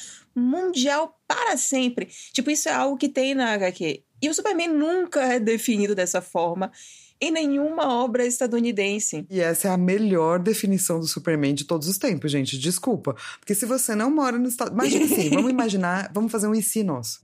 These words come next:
Speaker 2: Superman realmente nasceu e foi nos Estados Unidos. Você não estaria morrendo de medo? Que, tipo, o mundo inteiro ia ser, tipo, dominado, porque, pelos Estados Unidos? Eu estaria. Eu ia tá lendo do tipo, mais eficaz que uma bomba de hidrogênio.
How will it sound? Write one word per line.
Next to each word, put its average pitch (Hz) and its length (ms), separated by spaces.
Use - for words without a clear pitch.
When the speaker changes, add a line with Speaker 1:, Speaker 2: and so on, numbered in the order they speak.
Speaker 2:
Superman 226 440
realmente 240 440
nasceu 220 400
e - 20
foi 202 160
nos 196 140
Estados 185 280
Unidos. 139 560
Você - 140
não 453 100
estaria 294 240
morrendo 190 320
de 156 100
medo? 156 540
Que, 202 100
tipo, 202 220
o 208 40
mundo 214 300
inteiro 175 440
ia 147 180
ser, 147 220
tipo, - 240
dominado, 165 800
porque, 180 360
pelos 160 220
Estados 143 300
Unidos? 156 600
Eu 480 160
estaria. 349 680
Eu 254 180
ia 285 120
tá 285 120
lendo 247 240
do 240 80
tipo, 240 240
mais 254 300
eficaz 277 640
que 254 100
uma 294 160
bomba 277 380
de 226 100
hidrogênio. 202 880